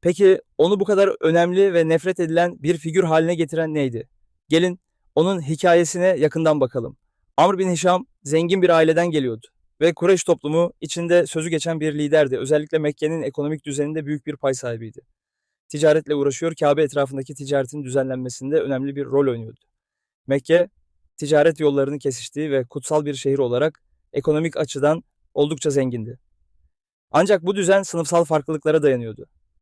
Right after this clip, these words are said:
Zenginler servetlerini korurken köleler ve fakirler büyük zorluklar çekiyordu. İşte İslam bu eşitsizliği ortadan kaldırmayı hedefliyordu ve bu,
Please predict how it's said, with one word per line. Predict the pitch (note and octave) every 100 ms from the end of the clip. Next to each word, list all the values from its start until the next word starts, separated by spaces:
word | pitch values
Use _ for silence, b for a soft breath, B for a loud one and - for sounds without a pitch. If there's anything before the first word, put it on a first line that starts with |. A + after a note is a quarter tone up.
| _ _ _ _ _ _ _
Zenginler | C#3+ D#3+ F3 F3 F3+
servetlerini | F3+ E3+ D#3+ D3+ D#3 D#3+
korurken | D#3 D3+ D#3 D3 C3 - _ _ _
köleler | D#3 D#3+ F3+ F3+
ve | E3
fakirler | D#3 D#3 D#3 E3+ D#3+
büyük | D#3 E3+
zorluklar | D3 C#3+ C3 D3
çekiyordu. | - B2 A#2+ A2 - _ _ _
İşte | C#3+ -
İslam | F3 - F3+ F3
bu | E3+
eşitsizliği | D#3+ E3 E3 D#3 F3
ortadan | C#3+ D3 D#3+ E3
kaldırmayı | D#3+ D3+ D3+ D#3 D#3
hedefliyordu | C#3+ D3 B2+ E3 B2+ A#2
ve | A#2+
bu, | C#3+ F#3+